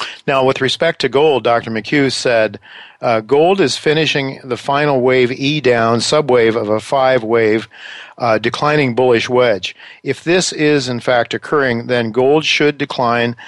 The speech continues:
to the range of one thousand one hundred to one thousand one hundred and thirty over the next week or two." Uh, it suggests that the rally from November fifth, two thousand fourteen, through January twenty-second, two thousand fifteen,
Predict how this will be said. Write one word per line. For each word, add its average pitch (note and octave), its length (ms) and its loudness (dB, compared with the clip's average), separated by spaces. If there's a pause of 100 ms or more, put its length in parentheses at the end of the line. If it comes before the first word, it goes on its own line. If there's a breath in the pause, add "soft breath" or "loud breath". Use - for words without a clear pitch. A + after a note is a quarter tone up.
(240 loud breath)
to C3 100 -4
the A#2+ 100 0
range C3 340 0
of G#2+ 140 0
one B2+ 260 0
thousand C3 400 0
one A#2 160 -2
hundred B2 300 0
to G#2 60 -2
one A#2 220 -2
thousand A2 360 0
one G#2+ 140 -2
hundred G#2 220 -4
and F#2+ 180 -12
thirty C3+ 480 2 (360 loud breath)
over C3+ 300 2
the A2+ 140 -2
next A2+ 320 -4
week B2+ 360 0 (380 soft breath)
or A2 260 0
two." A#2+ 500 0 (420 loud breath)
Uh, A2+ 240 0
it B2+ 120 2
suggests C3 580 0
that A#2+ 280 -6
the A2 100 -4
rally C3+ 420 2
from A#2 220 -4
November A#2+ 400 0
fifth, D#3 400 0
two B2+ 120 -4
thousand A2 340 -2
fourteen, B2 500 -2
through A2 180 -4
January A#2 460 0
twenty-second, G#2+ 600 -4
two A#2 120 -8
thousand G2+ 340 0
fifteen, A#2 540 -2